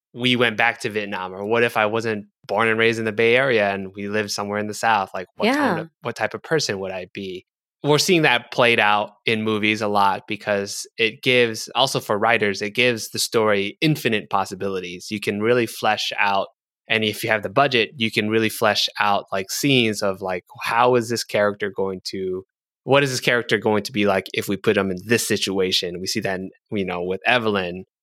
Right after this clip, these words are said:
Speaker 1: uh, and Jobu and Wayman, where it's like they can really develop the character. You know, I, I often have those thoughts too, when I'm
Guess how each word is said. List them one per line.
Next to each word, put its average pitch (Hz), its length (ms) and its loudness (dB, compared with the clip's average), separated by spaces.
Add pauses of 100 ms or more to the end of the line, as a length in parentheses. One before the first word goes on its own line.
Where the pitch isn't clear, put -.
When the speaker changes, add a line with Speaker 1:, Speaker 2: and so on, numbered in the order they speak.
(220)
Speaker 1:
uh, 92 340 -2
and 101 140 -4
Jobu 104 560 2
and 98 160 -8
Wayman, 98 560 0
where 92 180 -6
it's 90 160 -12
like 92 180 -8
they 98 120 -6
can 95 200 -6
really 110 240 2
develop 101 500 -2
the 113 60 -12
character. 101 720 -4 (520)
You 135 140 2
know, 120 160 4
I, 117 260 4
I 117 240 4
often 135 320 2
have 113 240 0
those 113 180 0
thoughts 107 300 2
too, 117 300 2
when 98 380 -4
I'm 101 340 -8